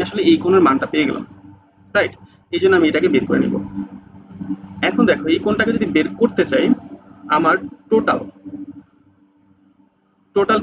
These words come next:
কি মান দেওয়া আছে? এখন এই ত্রিভুজটাকে যদি আমি একটু আলাদাভাবে অঙ্কন করি, একটু অন্য কালার নিয়ে নিচ্ছি। এই যে এখানে যে ত্রিভুজটা আছে, সেটাকে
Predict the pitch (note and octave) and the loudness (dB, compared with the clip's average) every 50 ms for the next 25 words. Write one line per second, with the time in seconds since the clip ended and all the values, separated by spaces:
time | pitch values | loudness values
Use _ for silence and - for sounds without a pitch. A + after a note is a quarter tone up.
0 | - - - A#3 A#3 A3+ - E3 D3+ - - - - - - - - - - - | -4 -4 -2 0 2 4 4 4 4 4 4 2 2 0 -4 -10 -18 -18 -20 -20
1 | - _ _ _ _ - - - - G3+ G3+ - - - E3+ G#3 A3 - - - | -20 _ _ _ _ -12 -12 -4 0 2 2 2 4 4 2 2 2 -2 -6 -4
2 | - - G#3 G#3+ A3+ - - - A3 - D3 C#3+ C#3 D3 C#3+ D3 C#3+ C#3+ D3 D3 | 0 2 2 4 2 2 2 0 0 0 0 -2 -2 -2 -2 -2 0 2 2 2
3 | D3 D3+ D3+ D3 - D#3+ C#3+ C#3 C#3 C3+ D#3 D#3+ E3 E3 D#3+ D3+ D3 E3 D#3+ C#3+ | 2 2 0 2 2 2 2 2 2 2 2 4 4 4 2 2 2 2 0 2
4 | - - C3+ - - - - - - - - - - - _ _ _ _ _ _ | 2 2 2 2 0 -4 -8 -12 -20 -20 -20 -20 -20 -20 _ _ _ _ _ _
5 | - - - C3+ C3+ C#3+ D3 D3 D#3 D3+ D3+ D3 D3+ D3+ D3+ D#3 D3+ - - - | -16 -6 -2 0 2 2 2 2 2 2 2 4 4 4 4 4 2 0 -2 -2
6 | F#3+ G#3+ - - - - _ _ _ _ _ _ _ _ _ _ _ _ _ _ | -2 -2 -2 -4 -8 -20 _ _ _ _ _ _ _ _ _ _ _ _ _ _
7 | _ _ _ _ _ _ _ _ _ _ _ _ _ _ _ _ _ _ _ _ | _ _ _ _ _ _ _ _ _ _ _ _ _ _ _ _ _ _ _ _
8 | D#3 D#3 D3+ C#3+ C3+ C3+ C3+ - E3 E3 E3+ F3 F3 F#3 F3+ - G3 F3+ F#3 - | 0 0 2 2 2 0 2 2 2 2 2 4 2 2 2 2 2 2 2 2
9 | - F#3+ E3+ - - A3+ B3+ - - E3+ D3 - - E3 D#3+ D#3+ - | 2 0 -2 -2 -4 -6 -4 -2 -2 -2 -2 0 0 -2 0 2 2